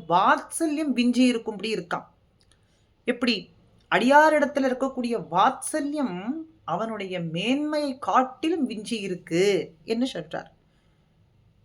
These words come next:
"மழுவாய வைநுதிய புல்லூர்ந்து தோன்றினையே." இந்த இடத்துல கஜேந்திரனை காப்பாற்றுவதற்காக புல்லூர்ந்து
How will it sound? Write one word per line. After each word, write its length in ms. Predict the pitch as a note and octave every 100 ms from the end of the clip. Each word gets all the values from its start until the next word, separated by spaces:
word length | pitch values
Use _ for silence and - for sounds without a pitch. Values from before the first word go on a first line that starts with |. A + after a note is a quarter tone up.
| _ _ _ _ _ -
"மழுவாய 920 | E3 F#3 A#3+ D4+ D4+ D4+ D4+ D#4 E4 F3+
வைநுதிய 800 | F3+ A#3 C4 C4+ C#4 C#4 D4+ E4 F4+
புல்லூர்ந்து 680 | - B3 B3+ B3+ G#3+ G#3 D#4+
தோன்றினையே." 720 | D#4+ G3+ F#3+ F3 F#3 E3 D3+ D#3+ - _ _ _ -
இந்த 140 | G#3 A#3+
இடத்துல 380 | A3 A3+ E4 C4 D#3+ D#3+ B3 - _ _ _ _ _ _ _ _ _ _ _ _ _ -
கஜேந்திரனை 760 | E3+ G3+ C4+ E4 E4 D4+ D4+ D#4
காப்பாற்றுவதற்காக 1300 | - G#3 A#3+ C#4+ C#4+ C#4+ A#3+ A3+ - - A3+ A3+ B3+ D#4+
புல்லூர்ந்து 720 | - A#3 B3 C4 B3+ C4 D4+